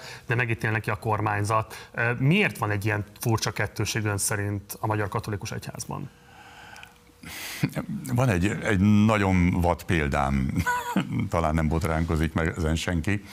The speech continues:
Speaker 2: a, a béka és a gázrezsón a víz.
Speaker 1: Aha.
Speaker 2: Ezt hal-, alól olvastam ezt a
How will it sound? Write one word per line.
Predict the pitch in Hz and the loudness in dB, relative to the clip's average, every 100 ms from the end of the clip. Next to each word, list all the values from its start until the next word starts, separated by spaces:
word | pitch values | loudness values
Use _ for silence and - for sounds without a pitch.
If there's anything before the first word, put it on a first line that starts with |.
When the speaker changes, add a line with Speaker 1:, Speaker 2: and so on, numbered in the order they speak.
| - - - - - | -16 -14 -14 -16 -14
Speaker 2:
a, | - 90 85 - - - - - | -4 -2 0 -4 -10 -10 -10 -4
a | 92 | 0
béka | 95 104 98 87 | 2 2 2 0
és | 85 82 | 2 0
a | 82 76 - 85 - - - - | 0 0 0 -4 -6 -8 -8 -6
gázrezsón | - 90 87 82 78 80 | -2 0 0 0 0 2
a | 76 | 2
víz. | 71 67 69 - - - - | 2 0 0 -2 -6 -12 -4
Speaker 1:
Aha. | 110 131 - - - - 440 - - - | -2 -2 -4 -18 -18 -6 -4 -4 -6 -6
Speaker 2:
Ezt | 220 - | -2 0
hal-, | 147 123 | 2 2
alól | 104 85 | 2 4
olvastam | 85 78 85 - 80 | 2 2 0 0 0
ezt | 80 - | 0 0
a | 73 | -2